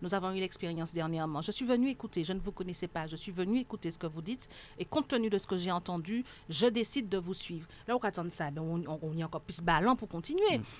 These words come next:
Speaker 1: Donc, c'est avec plaisir que je viens parler de ce genre de choses parce que c'est ce qui fait notre force aujourd'hui, c'est ce qui nous permet de, d'être plus à l'aise pour venir devant la population, dire que les nous qu'a parlé, c'est mon qu'a attendre ça nous qu'a dit, hein, parce que ils savent que c'est un langage de vérité nous qu'a parlé.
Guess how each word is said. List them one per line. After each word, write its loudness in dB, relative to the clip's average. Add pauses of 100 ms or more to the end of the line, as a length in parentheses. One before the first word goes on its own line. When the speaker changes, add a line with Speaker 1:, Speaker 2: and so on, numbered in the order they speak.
(160)
Speaker 1:
Donc, 2
c'est 0
avec 2
plaisir 2
que -2
je 0
viens 0
parler 0
de -2
ce 0
genre -2
de -2
choses 2
parce 2
que 0 (340)
c'est -4
ce -4
qui -2
fait 0
notre -2
force 0
aujourd'hui, 0
c'est -4
ce -8
qui -2
nous -2
permet 0 (260)
de, 2
d'être -2
plus 0
à 6
l'aise 8
pour -6
venir 0 (260)
devant 4
la 2
population, 2
dire 2
que 2 (520)
les 6
nous 4
qu'a 2
parlé, 6
c'est 0
mon -2
qu'a -4
attendre -2
ça 0
nous -2
qu'a -4
dit, -6
hein, -6
parce -6
que -4
ils 0
savent 0
que -2
c'est -4
un 0
langage -2
de -2
vérité -4
nous -4
qu'a -2
parlé. -2